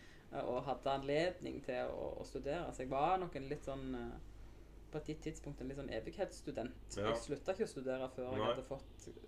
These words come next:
Speaker 1: flere unger.
Speaker 2: Nei.
Speaker 1: Det var alltid noe jeg kunne ta, alltid noe
Speaker 2: Ja,
Speaker 1: jeg kunne
Speaker 2: ja.
Speaker 1: lære.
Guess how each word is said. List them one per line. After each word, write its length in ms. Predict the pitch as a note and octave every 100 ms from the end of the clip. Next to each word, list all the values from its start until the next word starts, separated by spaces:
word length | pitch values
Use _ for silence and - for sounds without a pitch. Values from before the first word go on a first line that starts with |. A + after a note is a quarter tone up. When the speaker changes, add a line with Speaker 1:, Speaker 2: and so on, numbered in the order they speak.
| -
Speaker 1:
flere 260 | D3+ D3 C#3
unger. 220 | B2 F3 - - -
Speaker 2:
Nei. 200 | A#2 -
Speaker 1:
Det 640 | - - - - - -
var 60 | C#3+
alltid 120 | -
noe 140 | D3+ B2+
jeg 60 | C#3
kunne 180 | A#2 -
ta, 140 | - D3+ D#3+
alltid 180 | A#2 D3
noe 80 | C3
Speaker 2:
Ja, 80 | G#2+
Speaker 1:
jeg 80 |
kunne 120 | B2+ G#2
Speaker 2:
ja. 160 | A2 A#2+
Speaker 1:
lære. 340 | G2 -